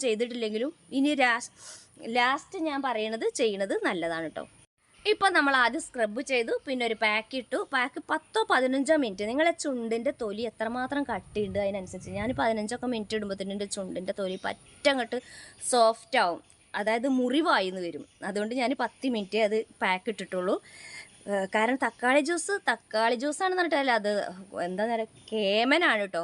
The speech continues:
അതിലൊക്കെ ഒരു സൈസ് ആസിഡ് ഉണ്ട്, തക്കാളിയിലും ലെമൺ ജ്യൂസിലൊക്കെ നല്ലൊരു ആസിഡാണ്. അപ്പോൾ നമ്മളെ ചുണ്ടിന് അതൊക്കെ എന്താ പറയുക, കൂടിപ്പോയാലും പറ്റൂല, അധികമായാൽ അമൃതും വിഷമെന്ന് കേട്ടിട്ടില്ല. അപ്പം ഇനി നമ്മൾ ചെയ്യേണ്ടത്, ഇനി ഞാനിതൊരു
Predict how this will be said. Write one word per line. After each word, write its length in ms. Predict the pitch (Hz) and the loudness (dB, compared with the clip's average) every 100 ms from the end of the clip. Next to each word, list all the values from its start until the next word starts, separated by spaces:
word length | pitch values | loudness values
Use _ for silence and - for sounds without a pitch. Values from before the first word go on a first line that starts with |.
| 165 | -4
അതിലൊക്കെ 300 | 190 226 269 | -4 -4 -4
ഒരു 80 | 254 262 | -4 -2
സൈസ് 220 | 262 269 226 | -4 -2 -4
ആസിഡ് 340 | 185 - 190 214 | -4 -6 -10 -8
ഉണ്ട്, 120 | 180 180 | -6 -6
തക്കാളിയിലും 540 | 175 190 180 185 208 208 | -4 -2 0 0 -2 0
ലെമൺ 260 | 180 175 175 175 | 0 -2 -6 -8
ജ്യൂസിലൊക്കെ 520 | 175 - 202 - 220 - - - - | -8 -4 -4 -2 -2 -4 -14 -6 0
നല്ലൊരു 280 | 247 277 262 196 | 4 4 4 2
ആസിഡാണ്. 420 | - 190 190 175 | -2 -6 -4 -4
അപ്പോൾ 120 | 202 202 | -6 -4
നമ്മളെ 200 | 214 254 - | -2 -2 -2
ചുണ്ടിന് 340 | 247 240 277 285 | -4 0 2 2
അതൊക്കെ 300 | 262 - 294 320 - | -2 0 0 0 -4
എന്താ 160 | 226 233 | -4 -2
പറയുക, 500 | 226 220 226 - - - - - | 0 2 0 -4 -20 -20 -12 -2
കൂടിപ്പോയാലും 800 | 240 277 349 339 294 277 285 415 | 2 4 4 4 6 6 4 2
പറ്റൂല, 260 | 220 196 190 202 | -4 -4 -4 -4
അധികമായാൽ 480 | 214 262 254 240 247 | -4 -4 -2 -2 -2
അമൃതും 300 | 220 208 240 254 | -2 -4 -4 -4
വിഷമെന്ന് 280 | - 208 196 | -4 -4 -4
കേട്ടിട്ടില്ല. 340 | 175 170 180 | -4 -6 -4
അപ്പം 100 | - 285 | 0 4
ഇനി 100 | 330 | 6
നമ്മൾ 160 | 294 262 233 | 6 2 0
ചെയ്യേണ്ടത്, 400 | 202 180 180 196 320 - - - | -2 -2 -2 -2 -2 -6 -6 0
ഇനി 100 | 381 370 | 4 4
ഞാനിതൊരു 380 | 269 233 220 | 4 2 0